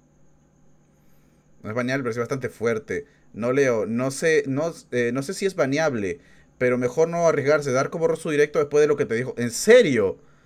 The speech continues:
Mira, ¿saben qué? Mejor vamos a ver algo más tranquilo. Vamos a ver algo del, de nuestro amigo el T V Nauta, ¿está bien? Dios, ya me están metiendo, ya me están metiendo miedo.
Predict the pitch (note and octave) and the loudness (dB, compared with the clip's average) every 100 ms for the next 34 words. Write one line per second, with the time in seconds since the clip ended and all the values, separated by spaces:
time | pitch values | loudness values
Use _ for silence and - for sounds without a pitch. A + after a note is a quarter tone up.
0 | _ _ _ _ _ - - - F#3+ G#3 | _ _ _ _ _ -16 -14 -6 2 2
1 | - A3+ B3+ B3 C4+ G3+ G#3 B3+ C4 A#3+ | 4 0 2 2 2 0 2 2 2 0
2 | G#3+ A3 G#3+ F#3+ - D#3 C#3 B2 G#2 E3+ | 6 6 6 2 0 -2 0 -2 -2 0
3 | A3 - G#3+ G#3 G3+ F3 D#3 C3 C#3 C3+ | 4 8 8 8 4 2 -2 4 6 6
4 | C3 C3 C3 C3 C#3+ D3 D#3+ F3 D3 B2+ | 4 4 2 0 -2 -2 -2 0 0 2
5 | A#2+ A2 - D2 - B2+ F#3 C4 - - | 2 0 -2 -6 -2 2 2 2 -6 -20
6 | _ _ _ - _ _ _ - - B2 | _ _ _ -20 _ _ _ -20 -20 -18
7 | B2 D#3+ G3 F3 C#3 F3 A3 C#4 C4+ A#3 | -10 4 6 6 4 4 6 6 4 4
8 | A3 A3 G3+ E3+ A3 C#4 D4+ C4+ A#3+ A#3+ | 6 6 6 4 2 2 0 2 2 8
9 | A3 F#3+ F#3 E3+ A2+ F2+ | 8 6 2 2 2 -2